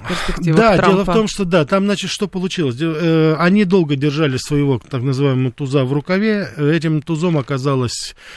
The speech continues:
Speaker 2: Кассиди Хатчисон, это заместитель Марка Медоу,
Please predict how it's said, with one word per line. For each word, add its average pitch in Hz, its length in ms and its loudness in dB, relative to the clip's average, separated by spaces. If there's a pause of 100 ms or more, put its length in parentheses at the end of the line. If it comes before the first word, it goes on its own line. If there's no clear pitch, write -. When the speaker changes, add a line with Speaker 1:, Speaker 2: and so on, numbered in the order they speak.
(140)
Speaker 2:
Кассиди 139 400 2
Хатчисон, 170 640 -2
это 127 240 -4
заместитель 127 560 -2
Марка 127 320 -2
Медоу, 156 540 0